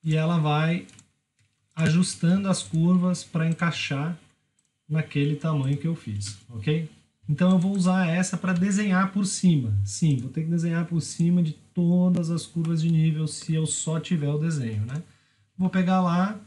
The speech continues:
é, ele vai ser assim, sem F três, né? Se, se vier um desenho, e vou tentando clicar o mais próximo possível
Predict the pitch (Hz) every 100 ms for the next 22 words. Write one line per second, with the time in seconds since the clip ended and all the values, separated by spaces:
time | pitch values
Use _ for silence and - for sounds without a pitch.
0 | _ _ _ - 151 143 139 131 127 196
1 | 156 139 139 135 - 135 101 156 156 -
2 | 135 117 101 127 139 170 135 120 143 -
3 | 113 104 101 98 - 113 120 123 139 139
4 | 147 175 202 190 185 190 185 180 180 190
5 | 190 143 135 165 - _ _ _ - 156
6 | 147 135 160 - 131 135 139 - 127 104
7 | - 131 135 147 180